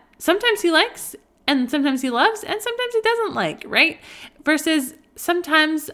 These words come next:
I don't have as much of that pressure because I have more freedom in choosing what I'm gonna do. Now, Mama, I, I know that the burden you are carrying is also very big.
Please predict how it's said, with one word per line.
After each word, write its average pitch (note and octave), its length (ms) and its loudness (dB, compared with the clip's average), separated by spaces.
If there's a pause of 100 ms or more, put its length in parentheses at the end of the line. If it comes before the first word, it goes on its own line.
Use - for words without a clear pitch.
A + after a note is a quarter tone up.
(100)
I C#4+ 560 2
don't C#4+ 240 -2
have C#4+ 280 2
as C#4 120 -4
much C#4 180 -4
of C#4 140 -4
that C#4+ 200 -2
pressure D4 380 -2
because A3 440 -4
I A3+ 100 0
have A#3+ 340 -6
more A#3 160 -8
freedom A3+ 500 -4
in G3+ 160 -8
choosing G#3 540 -6
what F#3+ 200 -4
I'm F#3+ 120 -4
gonna F3+ 200 -6
do. - 260 -8 (1040)
Now, A#3 400 0 (340)
Mama, G#3+ 320 0
I, - 200 -4
I G#3+ 140 -2
know G3+ 1120 0
that G3 220 -4
the G3 100 -2
burden F3+ 580 -2
you F#3+ 380 -4
are G3 100 -10
carrying D#3 640 -12
is D3+ 260 -18
also E3 540 -8 (300)
very D#3 320 -10
big. - 420 -14